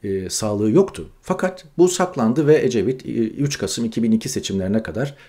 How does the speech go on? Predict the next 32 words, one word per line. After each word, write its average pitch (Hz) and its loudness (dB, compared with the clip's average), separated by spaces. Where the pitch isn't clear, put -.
başbakan 104 -4
olarak 104 -6
koltuğunu 98 -2
korudu. 92 -6
Üç 175 6
Kasım 139 -2
iki 143 -6
bin 135 0
iki, 135 -4
evet. 113 -4
Bugün 131 4
on 143 2
dokuzuncu 113 4
senesi 98 -2
A 104 -2
K 101 -4
P'nin 113 2
iktidara 104 0
gelmesinin. 101 0
Bir - 6
parantez 113 2
açayım. 147 0
A 120 0
K 131 4
P'nin 143 2
iktidara 123 2
gelmesi 120 2
mühim 123 4
bir, 85 -2
e, 92 -6
dönemeçti. 98 -2
Fakat 135 0